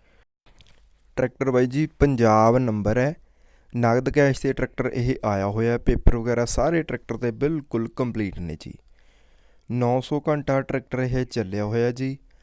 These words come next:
ਬਾਕੀ ਕੰਡੀਸ਼ਨ ਵਗੈਰਾ ਤੁਸੀਂ ਚੈੱਕ ਕਰ ਸਕਦੇ ਹੋ, ਬਿਲਕੁਲ ਸ਼ੋਰੂਮ ਕੰਡੀਸ਼ਨ ਹੈ ਟਰੈਕਟਰ ਦੀ।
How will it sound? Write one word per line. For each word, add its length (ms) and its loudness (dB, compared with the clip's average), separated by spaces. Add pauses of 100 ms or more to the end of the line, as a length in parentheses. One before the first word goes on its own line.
(380)
ਬਾਕੀ 240 -4
ਕੰਡੀਸ਼ਨ 480 -4
ਵਗੈਰਾ 340 -2
ਤੁਸੀਂ 280 -8
ਚੈੱਕ 280 -4
ਕਰ 140 -4
ਸਕਦੇ 400 -6
ਹੋ, 80 -2
ਬਿਲਕੁਲ 460 -4
ਸ਼ੋਰੂਮ 460 -2
ਕੰਡੀਸ਼ਨ 500 -4
ਹੈ 60 -4
ਟਰੈਕਟਰ 400 -6
ਦੀ। 260 -4